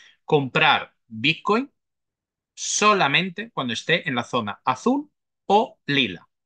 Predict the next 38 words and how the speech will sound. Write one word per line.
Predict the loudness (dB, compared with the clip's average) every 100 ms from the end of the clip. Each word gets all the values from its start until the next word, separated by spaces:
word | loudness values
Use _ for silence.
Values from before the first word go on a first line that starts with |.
| _ _
Punto. | -4 -2 -4 -12
O | _ _ _ _ _
sea, | -6 -4
esta | -2 -2
ha |
sido | -2 -2
una | -4
estrategia, | -6 -4 -2 -2 -2 -4 _ _
en | -4
lugar | -2 0
de | 0
hacer | -2
un | 0
D | 0 0
C | 2
A | 2 2 -2
todos | -2 0
los | -2 -4
meses, | -6 -4 -6 -8
es | -8
hacer | -4 -2 -4
un | -2
D | -2
C | 2 2
A | 2 -2 _
por | 0 0 0
zonas. | -2 0 0 -4 -12 -16 -16 _ _ _ _ _ _ _
Es | -2
una | -2
estrategia | 0 0 -2 -2
que | -2 -2 -6 _
el | -2
que | 2
la | 2
haya | 4 2
hecho | 2 -2 -8 -6
es | -6 -6
imposible | -6 -4 -4 0 0 0 -2 -6